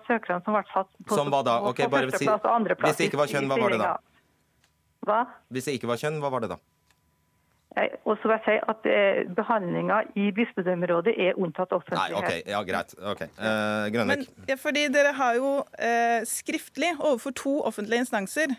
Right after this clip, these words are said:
Speaker 3: skrevet at dere mente at dere hadde rett og plikt til å legge vekt på kjønnsbalanse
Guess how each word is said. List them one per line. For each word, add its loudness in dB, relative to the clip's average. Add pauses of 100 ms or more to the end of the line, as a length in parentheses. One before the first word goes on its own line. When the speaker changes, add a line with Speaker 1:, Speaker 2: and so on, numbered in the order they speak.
Speaker 3:
skrevet 0
at 0
dere 2
mente 0
at -2
dere 4
hadde 2
rett -2
og 0
plikt -4
til 2
å 2
legge 0
vekt -6
på -4
kjønnsbalanse 0